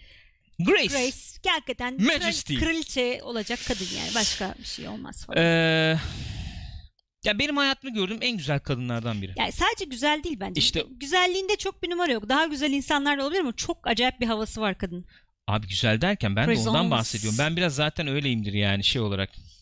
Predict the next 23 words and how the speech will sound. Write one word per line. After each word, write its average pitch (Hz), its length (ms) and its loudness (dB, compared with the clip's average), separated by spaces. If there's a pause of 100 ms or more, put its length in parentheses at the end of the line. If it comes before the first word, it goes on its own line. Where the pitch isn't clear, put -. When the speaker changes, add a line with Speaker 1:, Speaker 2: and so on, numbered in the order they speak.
(120)
Speaker 2:
Bayağı 277 240 4
tanrıça 233 460 0
hakikaten 208 320 -2
dış 208 120 -2
güçlerin 208 380 0
dediği 196 220 0
gibi. 190 140 -2
Speaker 1:
Böyle 269 260 2
yani 202 180 -2 (420)
Grace 240 520 0
yani. 78 360 -8
Böyle 233 280 0
bir 254 60 -6
kadın. 190 400 -2 (160)
Speaker 2:
Öyle. 254 120 0
Speaker 1:
Ve 370 180 2 (920)
şöyle 339 380 2
bir 220 40 -2
şey 180 240 2
var. 285 180 0 (140)
Bu 208 300 -6 (100)
işte 180 340 2
Hitchcock'un 254 480 -2